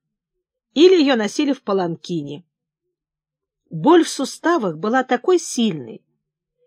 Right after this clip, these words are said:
что даже такой стоик, как Катрин Медичи, не мог игнорировать её.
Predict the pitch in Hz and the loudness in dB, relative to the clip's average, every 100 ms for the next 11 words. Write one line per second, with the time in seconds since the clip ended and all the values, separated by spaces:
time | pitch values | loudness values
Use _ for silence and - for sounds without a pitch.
0 | _ - 233 226 311 277 269 _ 247 240 | _ -2 2 4 4 2 -2 _ -2 0
1 | 311 359 302 - - - 277 277 185 156 | 2 2 2 -4 -6 0 4 6 4 -2
2 | - - _ 190 175 185 175 196 233 185 | -14 -20 _ -8 -6 -8 -4 -4 -2 -2
3 | 208 294 254 - - 127 - _ _ _ | 0 0 -2 -6 -8 -12 -16 _ _ _
4 | - 208 233 311 349 196 170 185 190 175 | -4 0 2 2 2 -2 0 -2 -2 -4
5 | 151 - 156 131 | -8 -10 -12 -12